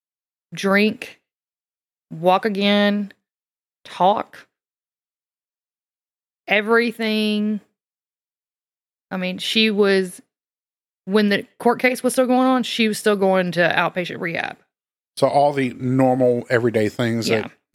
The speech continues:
Speaker 1: Everything
Speaker 2: humans do that
Speaker 1: Yeah.
Speaker 2: we take for granted.
Speaker 1: Like, she couldn't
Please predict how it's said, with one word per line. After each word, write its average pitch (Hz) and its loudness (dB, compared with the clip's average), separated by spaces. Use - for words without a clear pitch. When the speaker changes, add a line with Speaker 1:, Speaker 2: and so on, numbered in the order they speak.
Speaker 1:
Everything 233 2
Speaker 2:
humans 123 0
do 113 0
that 110 0
Speaker 1:
Yeah. 135 -2
Speaker 2:
we 113 0
take 107 -2
for - -20
granted. 104 -4
Speaker 1:
Like, 160 0
she - -8
couldn't 185 -2